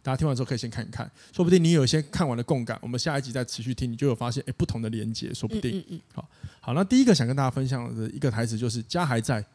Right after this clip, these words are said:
Speaker 1: 只是我们长大了。”
Speaker 2: 嗯。
Speaker 1: 好，这个看起来好像没什么道-，没什么不一样，
Speaker 2: 嗯。
Speaker 1: 可是其实也道出了很多时候我们所处的环境，我们会觉得变了，其实没有变。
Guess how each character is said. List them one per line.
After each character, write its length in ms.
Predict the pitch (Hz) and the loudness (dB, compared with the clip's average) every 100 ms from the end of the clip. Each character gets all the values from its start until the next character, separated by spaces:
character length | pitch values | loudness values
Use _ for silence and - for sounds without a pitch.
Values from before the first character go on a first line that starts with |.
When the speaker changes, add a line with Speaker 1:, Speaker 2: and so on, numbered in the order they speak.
| _ - - _ | _ -20 -20 _
Speaker 1:
只 100 | 135 | 0
是 140 | 120 | 4
我 80 | 147 | 4
们 140 | 117 113 | 2 -4
长 200 | 110 120 | -6 -6
大 180 | 120 - | -8 -8
了。” 100 | 147 - _ _ _ _ _ _ _ - | -16 -20 _ _ _ _ _ _ _ -10
Speaker 2:
嗯。 260 | 208 165 156 _ _ | -10 -10 -14 _ _
Speaker 1:
好， 160 | - 120 | -10 -4
这 140 | 180 | 2
个 100 | 190 | 2
看 220 | - 208 | 4 2
起 140 | 151 123 | 2 -2
来 100 | 113 | -4
好 100 | 110 | -4
像 160 | - | -2
没 200 | 196 123 | 0 0
什 160 | 151 117 | -2 -6
么 100 | - - | -10 -8
道-， 180 | 120 - | -8 0
没 140 | 147 | 0
什 140 | 208 147 | 2 -2
么 80 | |
不 240 | 113 151 120 | -2 -2 -2
一 120 | 120 | -4
样， 140 | 123 - _ _ - - | -6 -8 _ _ -16 -4
Speaker 2:
嗯。 60 | |
Speaker 1:
可 40 | 139 | 2
是 160 | 202 | 2
其 220 | 160 151 | 2 0
实 80 | 131 | 0
也 100 | 131 | 0
道 240 | - 160 123 | 0 0 0
出 160 | 135 | 0
了 180 | 139 123 - - - | -2 -2 -8 -12 0
很 100 | 151 | 6
多 100 | 208 | 8
时 80 | 214 | 8
候 60 | |
我 160 | 170 135 | 6 2
们 160 | 135 | -2
所 220 | 120 127 143 | -4 -2 -4
处 200 | - 117 | -6 -6
的 120 | 117 | -6
环 260 | 113 113 | -4 -4
境， 180 | 120 131 - | -2 -4 -2
我 80 | 135 | 2
们 100 | 190 | 4
会 60 | |
觉 140 | 196 131 | 4 0
得 80 | 120 | 2
变 260 | - 123 | 2 2
了， 80 | - - | 0 -6
其 100 | 214 | -2
实 80 | |
没 140 | 240 247 | 2 4
有 100 | 147 | 2
变。 260 | - 170 | 4 4